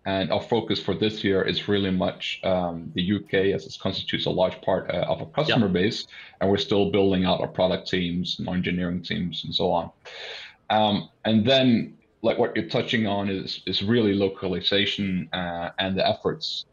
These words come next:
Speaker 1: in localization. And I've seen, you know, that, that story play out, um, a few times, uh, at Pleo. And I think, you know, another way of looking at it is just, you know, localization is another word for what is your value proposition,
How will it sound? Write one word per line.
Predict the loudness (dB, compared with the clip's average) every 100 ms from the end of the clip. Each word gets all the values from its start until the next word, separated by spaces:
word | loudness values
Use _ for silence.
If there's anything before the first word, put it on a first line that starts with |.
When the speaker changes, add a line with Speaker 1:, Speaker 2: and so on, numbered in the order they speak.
| _ 0
Speaker 1:
in | 2
localization. | 2 2 0 0 -2 -2 -2
And | -2
I've | 0
seen, | 0 2 2 -2 -4 -6
you |
know, | -2 -2 -4 -2
that, | -2 0
that | 0 -2
story | 0 2 2 0
play | 0 2 2
out, | 0 -4 -10 -8
um, | -6 -6 -8 -8 -8 -8 -8 -12 _ -12
a |
few | -2 -2 0
times, | 0 0 -4 -2
uh, | 0 0 0
at | -2 0
Pleo. | 2 4 2 0 -4 0
And | 2
I |
think, | 4 4
you | 4
know, | 4
another | 6 6 4
way | 4 4
of | 4
looking | 2 2 2 2
at | 2
it | 2 -2
is | -6
just, | -2 -2 -2 -8 -8
you | -2
know, | 0
localization | 2 2 0 0 0 2 0
is |
another | 2 2 2
word | 2 2 2 0
for | 0 2
what | 4 2
is | 0
your | -2
value | 0 0 0
proposition, | -2 -6 -6 -6 -6 -12